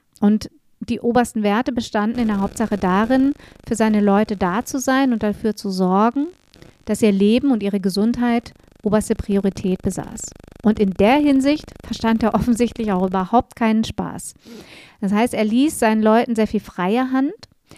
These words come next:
er erlaubte und initiierte ganz viele Aktivitäten, die ihnen einfach Spaß machen sollten.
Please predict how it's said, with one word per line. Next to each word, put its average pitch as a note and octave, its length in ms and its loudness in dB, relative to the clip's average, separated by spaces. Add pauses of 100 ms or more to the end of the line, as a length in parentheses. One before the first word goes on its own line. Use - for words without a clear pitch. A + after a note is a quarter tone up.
(140)
er G3 100 0
erlaubte A#3+ 720 2
und G#3 200 -2
initiierte A3+ 920 -2
ganz A3+ 220 -2
viele B3 260 -2
Aktivitäten, A3 800 -4
die G3 100 -4
ihnen G3+ 100 -4
einfach G3 280 -6
Spaß A3 540 -6
machen F#3+ 280 -2
sollten. F3+ 560 -4